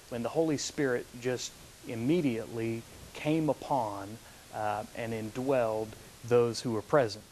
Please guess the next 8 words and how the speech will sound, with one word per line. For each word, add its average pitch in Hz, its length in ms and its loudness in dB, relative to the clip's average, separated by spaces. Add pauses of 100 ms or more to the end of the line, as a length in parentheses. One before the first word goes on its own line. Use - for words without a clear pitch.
<clears throat> - 180 0 (460)
Uh, 113 200 -2
that 117 240 -2
was 110 180 -6
evidenced 139 640 4
by 113 200 -2
tongue 190 280 -2
speaking. - 380 -6